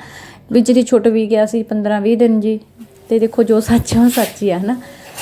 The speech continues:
ਤੇ ਅੱਜ, ਅ, ਮਤਲਬ ਛੁੱਟ ਗਿਆ ਸੀਗਾ, ਹੁਣ ਕਾਫੀ ਦਿਨਾਂ ਤੋਂ ਫਿਰ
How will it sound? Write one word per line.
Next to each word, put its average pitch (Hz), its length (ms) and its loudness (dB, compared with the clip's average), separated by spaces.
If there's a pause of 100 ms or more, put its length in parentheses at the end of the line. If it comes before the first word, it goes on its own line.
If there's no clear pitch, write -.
(120)
ਤੇ 240 80 2
ਅੱਜ, 214 160 0
ਅ, 220 580 0
ਮਤਲਬ 226 340 0 (180)
ਛੁੱਟ 220 240 0
ਗਿਆ 226 180 2
ਸੀਗਾ, 247 320 0
ਹੁਣ 240 160 0
ਕਾਫੀ 220 300 -2
ਦਿਨਾਂ 208 240 -2
ਤੋਂ 202 100 -8
ਫਿਰ 202 220 -2